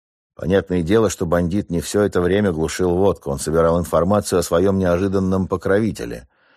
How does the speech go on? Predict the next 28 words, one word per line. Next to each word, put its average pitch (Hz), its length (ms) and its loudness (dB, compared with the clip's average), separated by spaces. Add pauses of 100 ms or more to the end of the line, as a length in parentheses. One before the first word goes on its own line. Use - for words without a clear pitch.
(100)
Кто 110 340 0
он? 62 180 -10 (460)
Откуда 139 320 0
взялся 120 380 4
этот 101 260 -2
таинственный 101 640 0
деятель 95 480 0
и 92 40 -2
почему 101 320 -2
красавец 98 600 0
ничего 92 360 0
о 101 60 2
нем 95 180 0
раньше 95 320 0
не 95 100 -2
слышал? 95 580 0 (1200)
Разумеется, 107 540 0
главарь 95 320 4
бандитов 92 480 -2
не 90 80 -4
стал 120 320 2
расспрашивать 87 600 0
об 80 140 0
этом 82 220 -4
провожатого 82 840 2 (400)
и 85 80 -12
знакомых 85 500 -2
уголовников. 95 800 0